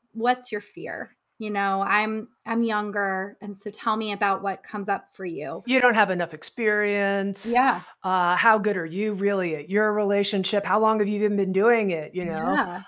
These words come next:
Speaker 2: "I got married before you were even born." I mean,
Speaker 1: <laughs>
Speaker 2: whatever, something like that.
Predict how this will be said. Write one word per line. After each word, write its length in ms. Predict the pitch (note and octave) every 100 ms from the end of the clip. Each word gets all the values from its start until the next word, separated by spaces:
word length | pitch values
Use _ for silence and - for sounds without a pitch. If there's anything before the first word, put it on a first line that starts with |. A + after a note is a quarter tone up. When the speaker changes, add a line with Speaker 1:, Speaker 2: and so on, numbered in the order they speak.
| -
Speaker 2:
"I 180 | F3 G#3
got 220 | A3+ A3
married 380 | G3+ G#3+ G#3+ G3
before 340 | F#3+ F#3+ G#3 G#3+
you 140 | G#3+
were 140 | G#3
even 280 | G#3+ G#3+ G3
born." 600 | F#3 A3 A#3 A3 E3+ D#3
I 100 | D#4
mean, 120 | C#4 C#4+
Speaker 1:
<laughs> 20 |
Speaker 2:
whatever, 340 | F4 C4+ D3
something 380 | - C#4 C#4 B3+
like 220 | A3+ A3
that. 240 | D#3+ -